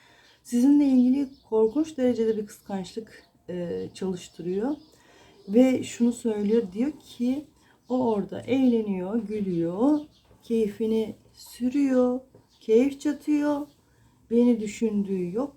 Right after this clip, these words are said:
ben burada acılar içinde kıvranıyorum." diyor.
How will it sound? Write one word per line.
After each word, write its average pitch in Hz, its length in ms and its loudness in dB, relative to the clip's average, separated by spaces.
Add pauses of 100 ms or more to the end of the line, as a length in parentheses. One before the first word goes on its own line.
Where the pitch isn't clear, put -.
ben 208 280 -2
burada 180 240 -8
acılar 196 340 -6
içinde 196 460 -8
kıvranıyorum." 220 880 0
diyor. 220 260 -2